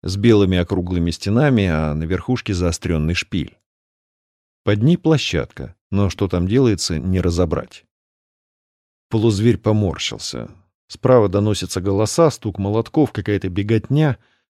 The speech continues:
Народ обустраивает быт, старается принести свою культуру и уклад. Некоторые так далеко от круга хранителей, что никогда их не видели и вообще плевать хотели.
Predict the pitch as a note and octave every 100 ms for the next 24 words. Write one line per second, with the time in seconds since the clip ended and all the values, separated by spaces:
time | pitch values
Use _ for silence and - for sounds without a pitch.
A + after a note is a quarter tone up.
0 | _ _ B2 F3 G3+ C#3+ B2+ - C#3+ C3
1 | A#2 G#2 E2 F2 D2+ - - - - A#2
2 | A#2 G#2+ - F#2+ G#2 G2 - G2+ - F2+
3 | F2 G2 F#2 D#3+ E3 C#3 - G2+ F#2+ -
4 | E2+ C#2 - - _ _ _ _ _ _
5 | _ _ _ _ C3 E3+ F3 - D3+ C3+
6 | D#3 D3 B2+ A#2 A2+ C3 G#2+ - A#2 G2+
7 | F2 A2+ C3+ D#3+ G2 F#2+ F2+ G#2 G#2+ A2
8 | A2 A#2 A2 B2+ C#3 D3+ F2+ D#2 D#2 F#2+
9 | F#2+ G2+ G#2+ - - _ F#2+ F#2 E2 -
10 | F2 - D2+ -